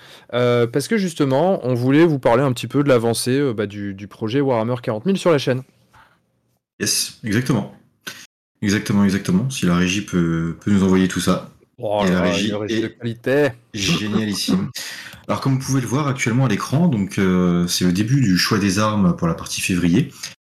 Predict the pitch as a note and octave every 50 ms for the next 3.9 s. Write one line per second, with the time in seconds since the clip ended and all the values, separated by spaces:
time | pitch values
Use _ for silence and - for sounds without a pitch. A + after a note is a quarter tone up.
0 | _ _ _ _ G2 F2+ F2+ F2+ A2+ - - A2 F#2+ - A2+ A2 G#2 - - B2+
1 | B2+ C3 - - - - F#2+ - G2 G#2 A2 - - G2 F2 E2+ F2+ F2+ A2+ C3+
2 | C3 F#2+ E2 D#2+ D2+ - - F#2+ F2+ - - F#2 - - G#2+ G2+ F2+ F2+ F2 -
3 | - G2 F2+ E2+ E2+ - F2+ - - - - - G2 G2 G2+ G2+ G2